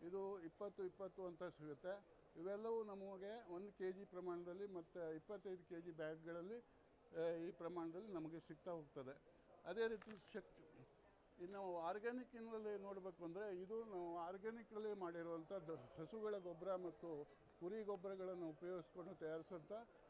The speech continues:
ಪ್ಯಾಲೆಟ್ಗಳು. ಇದರಲ್ಲಿ ಹದಿನಾಲ್ಕು ಪರ್ಸೆಂಟ್ ನೈಟ್ರೋಜನ್ ಇರುತ್ತೆ. ಇದು ಅತ್ಯುತ್ತಮವಾಗಿ ಗಿಡಗಳಿಗೆ ಮತ್ತು ಮನೆಗಳಲ್ಲಿ ಇರುವಂಥ ಟೆರೆಸ್, ಟೆರೆಸ್ ಗಾರ್ಡನ್‌ಗಳಲ್ಲಿ ಇದನ್ನು ನಾವು ಉಪಯೋಗಿಸಿದ್ರಿಂದ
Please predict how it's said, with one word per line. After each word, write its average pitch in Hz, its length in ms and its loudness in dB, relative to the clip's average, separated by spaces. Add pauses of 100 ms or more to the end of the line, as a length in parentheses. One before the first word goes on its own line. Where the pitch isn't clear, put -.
(200)
ಪ್ಯಾಲೆಟ್ಗಳು. 160 640 4
ಇದರಲ್ಲಿ 180 360 2
ಹದಿನಾಲ್ಕು 202 540 0
ಪರ್ಸೆಂಟ್ 190 420 -6
ನೈಟ್ರೋಜನ್ 175 560 0
ಇರುತ್ತೆ. 170 440 -2 (640)
ಇದು 180 560 4
ಅತ್ಯುತ್ತಮವಾಗಿ 208 840 -2
ಗಿಡಗಳಿಗೆ 190 640 0
ಮತ್ತು 180 560 -2 (380)
ಮನೆಗಳಲ್ಲಿ 196 580 2
ಇರುವಂಥ 175 360 0
ಟೆರೆಸ್, 175 680 2
ಟೆರೆಸ್ 175 380 0
ಗಾರ್ಡನ್‌ಗಳಲ್ಲಿ 170 720 0
ಇದನ್ನು 160 300 0
ನಾವು 147 280 -2
ಉಪಯೋಗಿಸಿದ್ರಿಂದ 156 840 -2